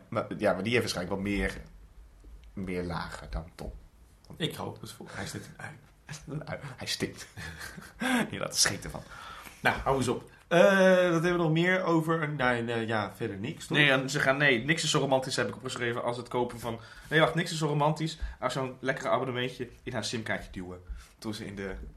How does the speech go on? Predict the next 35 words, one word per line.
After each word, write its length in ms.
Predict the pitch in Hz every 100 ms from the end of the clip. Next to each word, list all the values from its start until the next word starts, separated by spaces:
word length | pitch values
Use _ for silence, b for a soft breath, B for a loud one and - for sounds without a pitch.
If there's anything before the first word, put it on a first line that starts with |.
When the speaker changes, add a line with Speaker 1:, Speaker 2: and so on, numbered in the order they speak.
| - -
Speaker 1:
<laughs> 500 | - 156 - - 190
in 100 | 156
de 220 | 131 131
telefoonwinkel 640 | - 120 113 107 98 85
stonden. 260 | 98 90 92 - B B B B -
Want 140 | 151
je 80 | 160
voelt 200 | 170 208
het 100 | 151
aankomen. 480 | 95 156 113 98 92 - _
Speaker 2:
Ja, 220 | 107 92
nee, 220 | 95 101
zeker. 400 | 98 107 107 107
Maar 140 | 104 -
ik 100 | -
snap 200 | 208 -
die 100 | 156
scène 320 | 190 202 175
niet. 200 | 113 107
Ik, 140 | 127 - 226
ik 120 | 190 147
bedoel, 340 | 156 170 - _ - -
ja, 240 | 135 143
je 20 | 127
hebt 120 | 135
Speaker 1:
Waarom? 260 | 151 190 156
Speaker 2:
het 80 |
nodig 280 | 156 170 151
omdat 200 | 135 139
je 60 | 131
dan 200 | 127 113
ziet 180 | 135 131
dat 140 | 117
ze 60 | 131
inderdaad 400 | 113 107 123